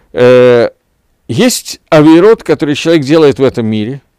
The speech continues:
и за эти авейрот его не любят. Ему доставляют, э, исурим, и эти исурим преследуют его, в том числе в Олам Аба. То есть немногие мицвот, которые есть у него,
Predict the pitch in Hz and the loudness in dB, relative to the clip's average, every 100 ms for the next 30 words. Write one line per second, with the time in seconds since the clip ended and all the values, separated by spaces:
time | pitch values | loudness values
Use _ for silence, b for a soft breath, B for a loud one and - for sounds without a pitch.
0 | _ - 120 139 220 220 196 170 196 208 | _ -6 -4 0 0 0 0 2 0 -2
1 | 156 127 170 180 - _ 113 127 170 165 | -4 -2 -2 -2 -6 _ -6 -4 -2 -2
2 | 101 90 - - - 117 170 185 113 127 | -4 -10 -14 -16 -8 -6 -4 -8 -10 -10
3 | - 139 151 151 147 - - 120 110 110 | -4 -2 2 2 0 -2 -10 -4 -2 -2
4 | 107 107 127 - 117 - 202 190 180 - | -4 -6 -8 -10 -10 -6 -6 -6 -8 -8
5 | 117 123 143 127 - 185 160 127 123 - | -6 -6 -6 -8 -4 -6 -6 -10 -10 -6
6 | 156 151 135 139 117 135 131 - 131 127 | -6 -6 -4 -6 -6 -6 -8 -8 -6 -4
7 | 117 117 110 90 67 _ _ B B B | -4 -4 -6 -8 -12 _ _ B B B
8 | B B B - 190 165 - 151 185 233 | B B B -2 0 0 -2 -4 -2 -2
9 | 240 208 185 170 - 208 185 - 120 135 | -2 -2 -4 -6 0 0 0 -2 -4 -2
10 | 139 175 233 - 117 101 85 85 | -2 -2 -4 -6 -10 -8 -10 -12